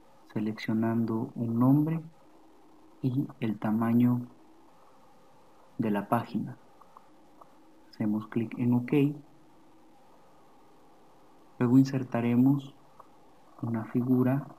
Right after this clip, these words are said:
utilizando la herramienta polígono. Auxiliándonos de la tecla Shift, haremos un hexágono.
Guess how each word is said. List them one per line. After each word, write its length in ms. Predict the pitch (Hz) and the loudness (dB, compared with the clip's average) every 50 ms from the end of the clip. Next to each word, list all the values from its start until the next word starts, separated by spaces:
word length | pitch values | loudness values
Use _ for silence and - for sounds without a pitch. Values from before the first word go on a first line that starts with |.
| - - | -12 -12
utilizando 880 | 120 - 120 104 98 98 - - 117 113 113 117 120 123 120 117 - 117 | -6 -2 -2 0 0 -2 -2 -4 -2 0 2 2 2 2 2 0 -2 -4
la 200 | 117 110 107 104 | -4 -4 -4 -4
herramienta 680 | 104 104 - 107 104 104 104 107 107 107 107 - 117 113 | -4 -4 -4 -4 -2 0 2 2 2 2 0 -2 -8 -8
polígono. 540 | - - 98 101 120 131 120 101 95 98 - - - - - - - - - - - - - - - - - - - - - - - - - - - - - - - - - - - - - - - - - - - - - - - - - - - - - - | -4 -4 0 4 4 4 4 4 2 0 -2 -6 -14 -20 -20 -20 -20 -20 -20 -20 -20 -20 -20 -20 -20 -20 -20 -20 -20 -20 -20 -20 -20 -20 -20 -20 -20 -20 -20 -20 -20 -20 -20 -20 -20 -20 -20 -20 -20 -20 -20 -20 -20 -20 -20 -20 -20 -20 -20 -20 -20 -20 -12 -8
Auxiliándonos 1000 | 127 120 120 - 120 120 120 123 127 135 143 147 147 151 156 156 156 156 - - - - - | -8 -8 -4 -4 -2 0 2 2 4 4 4 4 4 2 2 0 0 -4 -8 -14 -18 -12 -6
de 80 | 120 | -4
la 180 | 107 101 101 101 | -2 -2 -4 -4
tecla 560 | - - 117 120 - 127 120 117 117 120 - - - - - - - - - - | -4 -4 -6 -4 -4 -2 -2 -2 -2 -4 -6 -12 -18 -20 -20 -20 -20 -20 -20 -18
Shift, 360 | - - - 156 147 139 - - - - - - - - - - - - - - - - - - - - - - - - - - - - - - - | -8 -2 2 2 2 2 0 -6 -14 -20 -20 -20 -20 -20 -20 -20 -20 -20 -20 -20 -20 -20 -20 -20 -20 -20 -20 -20 -20 -20 -20 -20 -20 -20 -20 -12 -6
haremos 640 | - 120 117 117 120 127 131 135 135 135 - - - - - - - - - - - - - - - | -2 -2 0 2 2 4 4 4 4 2 -2 -8 -18 -20 -20 -20 -20 -20 -20 -20 -20 -20 -20 -10 -4
un 280 | - 127 123 127 131 139 | -2 0 0 2 0 0
hexágono. 800 | - 120 117 120 - - - 143 135 123 104 98 95 104 113 - | -2 -4 -4 -4 -6 -2 2 2 2 2 2 0 -2 -4 -4 -8